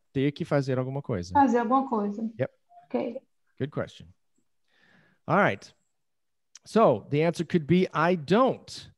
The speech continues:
Speaker 1: Okay? "I couldn't do it." Eu não poderia fazê-lo, ou não,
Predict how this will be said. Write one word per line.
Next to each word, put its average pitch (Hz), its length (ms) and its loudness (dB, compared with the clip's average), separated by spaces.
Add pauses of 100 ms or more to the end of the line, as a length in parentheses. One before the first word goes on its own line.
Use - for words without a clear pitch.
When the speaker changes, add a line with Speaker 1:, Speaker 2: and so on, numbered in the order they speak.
(760)
Speaker 1:
Okay? 160 340 -2 (640)
"I 170 460 0 (380)
couldn't 233 600 -2
do 180 360 2
it." - 400 -4 (640)
Eu 117 120 -4
não 147 400 2
poderia 165 540 2
fazê-lo, 170 600 0
ou 113 120 0
não, 143 240 0